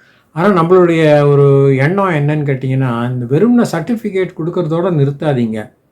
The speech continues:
ஏதோ கொஞ்சம் பணம் கொடுங்க. அப்பதான் அவருக்கும் யூஸ் ஆகும். ஏன்னா, அவர் ட்வென்டி டூ இயர்ஸா சிங்கப்பூருக்கு வேலை செஞ்சிருக்காரு. இதெல்லாம் ரொம்ப ஒரு மார்வெலஸ் அச்சீவ்மெண்ட் இது. தன்னுடைய வாழ்க்கையே அவர் சிங்கப்பூருக்கு உழைக்கிறதுக்காக ஸ்பெண்ட் பண்ணியிருக்காரு.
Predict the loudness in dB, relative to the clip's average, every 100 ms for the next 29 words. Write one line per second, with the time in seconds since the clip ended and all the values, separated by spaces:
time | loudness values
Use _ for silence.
0 | _ _ _ _ _ 0 2 2 2 0
1 | 2 2 2 2 0 -2 -4 -4 -2 0
2 | -2 -2 0 0 -2 -6 _ _ _ _
3 | _ _ -8 -6 -2 0 2 2 2 0
4 | 0 0 0 0 0 0 0 0 0 -2
5 | -4 -4 -2 0 2 0 0 -2 -2 -4
6 | -4 -4 -4 -4 -2 -2 -2 -2 -2 -4
7 | -6 -2 -2 -2 -2 -2 -2 -2 -2 -4
8 | -4 -2 -2 -2 -4 -8 -4 -2 0 -2
9 | -4 -10 -14 -18 -20 -20 -20 _ _ _
10 | -2 0 0 2 2 0 0 0 2 0
11 | 0 -2 -2 0 0 0 0 -2 0 0
12 | -2 -2 -2 -2 -2 0 0 2 0 0
13 | -2 -2 0 2 2 2 -2 -4 -2 -4